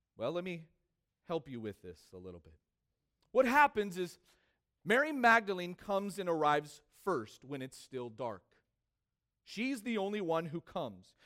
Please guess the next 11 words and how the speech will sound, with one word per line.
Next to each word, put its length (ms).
In 120
John 300
chapter 320
twenty, 440
verse 280
one, 180
it 100
says 220
this, 300
"Mary 320
Magdalene 640